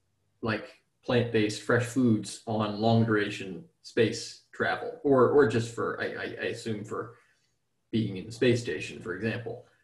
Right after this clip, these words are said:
And so the why it's necessary is because, like you said, this, the produce and things tend to ripen, and so the end stage of ripening is spoiling, essentially. And that's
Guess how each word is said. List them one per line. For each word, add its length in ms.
And 220
so 540
the 200
why 320
it's 220
necessary 460
is 80
because, 540
like 180
you 60
said, 520
this, 300
the 260
produce 420
and 120
things 260
tend 200
to 80
ripen, 680
and 160
so 340
the 180
end 240
stage 300
of 80
ripening 420
is 200
spoiling, 440
essentially. 460
And 420
that's 220